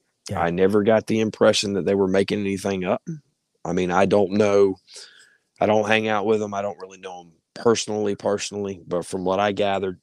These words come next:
Speaker 2: when I met them, and they were telling me this, I didn't feel like I was being B S'd. And they were very careful to say, you know, "Look, we believe the guy, but we're still,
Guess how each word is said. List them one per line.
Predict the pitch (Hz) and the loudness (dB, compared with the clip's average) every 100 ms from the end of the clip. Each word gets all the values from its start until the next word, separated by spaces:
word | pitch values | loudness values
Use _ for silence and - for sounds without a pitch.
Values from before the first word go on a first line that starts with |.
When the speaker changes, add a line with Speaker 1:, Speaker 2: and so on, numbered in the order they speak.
| _ - | _ -14
Speaker 2:
when | 85 | -8
I | 85 92 | -6 -4
met | 98 90 | -4 -4
them, | 101 92 87 - _ _ _ _ | -4 -4 -8 -20 _ _ _ _
and | - | -4
they | 87 | -4
were | 85 | -2
telling | - 110 107 | 2 2 2
me | 95 | 0
this, | 85 82 82 - - _ - _ _ _ | -2 -4 -4 -6 -8 _ -20 _ _ _
I | - | 2
didn't | 131 104 | 4 2
feel | 117 | 0
like | 104 92 | -2 -2
I | 92 | -6
was | 80 | -6
being | 82 80 | -8 -8
B | 78 80 65 | -4 -4 -4
S'd. | 58 - - _ _ | -6 -6 -8 _ _
And | - 87 | -6 0
they | 92 | 2
were | 92 87 | 2 4
very | 110 117 110 | 4 4 2
careful | 120 113 - 95 | 0 0 0 -2
to | |
say, | 90 117 87 82 - | 0 -2 -4 -8 -8
you | 92 | -6
know, | 90 87 | -6 0
"Look, | 101 113 - - - _ _ _ _ _ _ _ _ _ _ - - _ _ | 2 2 0 -16 -18 _ _ _ _ _ _ _ _ _ _ -20 -20 _ _
we | 104 123 | 2 4
believe | 98 110 98 | 6 4 4
the | 85 | -2
guy, | 73 78 87 | -8 -8 -8
but | 71 | -4
we're | 82 | -4
still, | 90 - 104 95 90 | -4 -2 -2 -2 -4